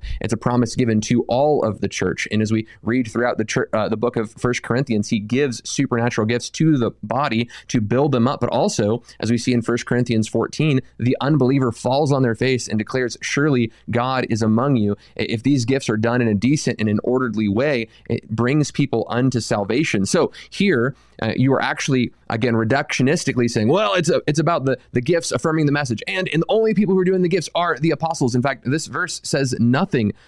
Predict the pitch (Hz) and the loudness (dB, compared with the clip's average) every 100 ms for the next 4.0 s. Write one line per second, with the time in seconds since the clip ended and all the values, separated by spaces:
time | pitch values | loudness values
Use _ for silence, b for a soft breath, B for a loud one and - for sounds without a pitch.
0 | B 113 113 - 113 110 104 110 107 101 | B -2 0 0 0 0 0 -2 0 0
1 | 104 107 131 123 123 113 b b 127 139 | 0 0 -2 0 -2 -4 b b 0 2
2 | 151 120 165 165 - 117 117 120 117 - | 2 2 2 0 0 2 2 2 -2 -4
3 | - 120 131 - 127 113 107 - 139 | 0 2 4 2 2 2 0 0 0